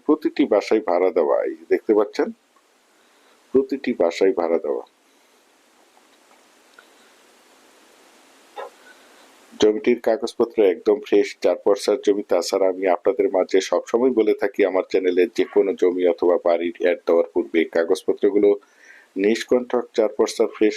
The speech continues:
আছে কিনা দেখে শুনে বুঝে তারপর আমার চ্যানেলে অ্যাড দিয়ে থাকি। সুতরাং আপনারা প্লটটি নিঃসন্দেহে নির্ভয়ে নিশ্চিন্তে ক্রয় করতে পারেন, একদম ঝামেলা মুক্ত একটি প্লট। এই দেখতে পাচ্ছেন একদম স্কয়ার একটি প্লট।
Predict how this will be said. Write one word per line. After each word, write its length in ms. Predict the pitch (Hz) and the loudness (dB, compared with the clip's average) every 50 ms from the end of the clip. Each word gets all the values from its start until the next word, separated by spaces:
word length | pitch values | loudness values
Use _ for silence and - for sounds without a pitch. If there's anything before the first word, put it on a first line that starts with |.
| - 98 | 0 -2
আছে 160 | 95 - - 104 | 0 -2 -4 -6
কিনা 260 | - - 107 104 101 95 92 | -6 -4 -2 -2 -2 -2 -2
দেখে 280 | - 87 90 - - 107 104 | -4 -6 -6 -4 -4 -4 -4
শুনে 300 | - - - 98 95 98 | -2 -2 0 0 0 -2
বুঝে 280 | 82 87 90 85 95 90 - - | -4 -4 -2 0 0 -2 0 0
তারপর 260 | 87 85 - - 92 92 | -2 -2 0 0 0 0
আমার 180 | 90 90 90 - - | 0 0 -2 -2 -2
চ্যানেলে 280 | 90 82 85 85 87 87 | -2 -2 0 0 0 0
অ্যাড 140 | 85 82 - | 0 0 0
দিয়ে 160 | - 85 82 - | 0 -2 0 -2
থাকি। 200 | 82 - - 80 - | -4 -8 -8 -12 -8
সুতরাং 320 | - 95 - - 107 107 107 107 107 104 | -6 -4 -2 0 0 0 2 0 0 0
আপনারা 260 | - - 107 107 107 104 - _ _ _ _ - - _ _ _ | 0 2 2 2 2 0 -4 _ _ _ _ -20 -20 _ _ _
প্লটটি 360 | _ 101 95 95 - - 120 107 95 101 | _ -2 -2 -2 -2 -2 -2 -2 -2 -4
নিঃসন্দেহে 600 | 104 - - - 117 113 113 - 107 104 110 110 107 101 | -6 -6 -4 -2 -2 -2 0 0 0 2 2 0 0 0
নির্ভয়ে 360 | 98 101 98 - 98 95 98 95 95 | -2 -4 0 2 2 2 2 2 -2
নিশ্চিন্তে 520 | 95 - - - - 98 92 87 - 98 95 | -6 -8 -10 -8 -6 -6 -6 -2 -2 -2 -2
ক্রয় 260 | - - 95 87 85 - | 0 0 0 0 0 -2
করতে 200 | - - - 92 | -4 -2 -2 -4
পারেন, 240 | - - 90 87 87 90 | -2 0 -2 -2 0 -2
একদম 320 | 90 87 - - - - 87 - | -4 -4 -2 -2 -4 -4 -4 -4
ঝামেলা 380 | - 92 90 90 90 90 90 | -6 -6 -4 -2 -2 -2 -2
মুক্ত 240 | 90 87 82 - - 87 | -2 -2 -4 -2 -2 -2
একটি 220 | 82 - - 87 82 | -2 -2 -4 -10 -10
প্লট। 300 | - - 87 78 - - - _ _ _ _ _ _ _ _ _ _ _ _ _ _ _ _ _ _ _ - | -4 -2 0 0 -2 -4 -12 _ _ _ _ _ _ _ _ _ _ _ _ _ _ _ _ _ _ _ -8
এই 120 | 95 90 - | -6 -6 -4
দেখতে 240 | - 92 - - - 98 | -4 -4 -2 -2 0 0
পাচ্ছেন 360 | 95 92 - - - 117 127 - - - - - 87 87 | 0 0 0 0 -2 -2 -2 -2 -8 -14 -8 -4 -4 -4
একদম 220 | 82 - - 95 90 90 87 - | -4 -2 -4 -4 -4 -4 -6 -8
স্কয়ার 280 | - - 92 90 90 87 | -4 0 0 2 2 2
একটি 220 | 87 82 - 87 85 - | 0 0 -2 -6 -4 0
প্লট। 280 | - 87 104 135 - | 0 0 0 0 -4